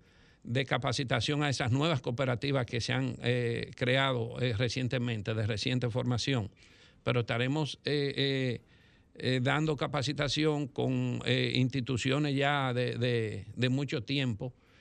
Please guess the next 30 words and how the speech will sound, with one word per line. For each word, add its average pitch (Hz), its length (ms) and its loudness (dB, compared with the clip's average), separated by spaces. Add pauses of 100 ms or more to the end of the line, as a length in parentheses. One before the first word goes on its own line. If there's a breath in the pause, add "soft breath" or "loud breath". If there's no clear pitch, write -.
(120)
en 123 160 2
lo 120 100 4
que 135 100 2
es 123 60 6
el 139 100 2
cooperativismo, 123 800 -2
porque 120 440 -4 (440 soft breath)
nos 123 220 2
estamos 127 360 2
enmarcando 160 600 2
en 147 80 2
lo 135 100 0
que 147 100 2
es 139 80 4
la 160 120 6
formación 143 720 0
inicial, 160 580 4 (240)
que 117 180 -2
está 131 380 0
idecop, 139 480 -2 (520 soft breath)
pero 127 300 0
nos 123 180 2
estamos 135 480 0
enfocando 143 760 0 (460 soft breath)
en 127 220 4
dar 135 200 4
lo 143 180 -2
que 135 100 0
es 127 100 4
liderazgo 135 800 2